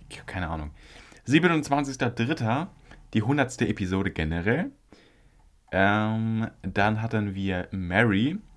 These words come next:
am zwölften vierten, wo ich ein Jahr Jubiläum gefeiert habe. Crazy, was ich übrigens auch in dem Ferienhaus in, Digga, keine Ahnung, wie der Ort heißt, aufgenommen habe. Dann geht's weiter mit Mein Hamster, was, glaub ich, Episode hundertacht ist.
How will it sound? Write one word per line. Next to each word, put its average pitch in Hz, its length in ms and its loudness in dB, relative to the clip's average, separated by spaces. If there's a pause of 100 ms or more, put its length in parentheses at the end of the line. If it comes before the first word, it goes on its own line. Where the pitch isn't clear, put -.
(200)
am 98 240 2
zwölften 131 460 0
vierten, 123 420 -2 (160)
wo 117 120 4
ich 120 200 -2
ein 117 320 2
Jahr 98 460 4
Jubiläum 117 520 2
gefeiert 78 400 -4
habe. - 220 -10 (220)
Crazy, 85 400 6
was 95 140 0
ich 104 100 -2
übrigens 104 260 0
auch 95 160 0
in 98 100 0
dem 95 140 0
Ferienhaus 101 880 0
in, 113 560 2 (300)
Digga, 85 220 0
keine 90 240 -2
Ahnung, 87 140 -4
wie 85 60 -4
der 76 100 -2
Ort - 200 -6
heißt, 90 240 -4 (280)
aufgenommen 80 500 4
habe. - 180 -8 (540)
Dann 131 140 2
geht's 180 180 2
weiter 170 240 4
mit - 380 -4 (100)
Mein 123 300 0
Hamster, 147 340 -2
was, 120 140 -4
glaub 127 140 -2
ich, 135 100 -4
Episode 110 360 -2
hundertacht 107 760 0
ist. - 460 -14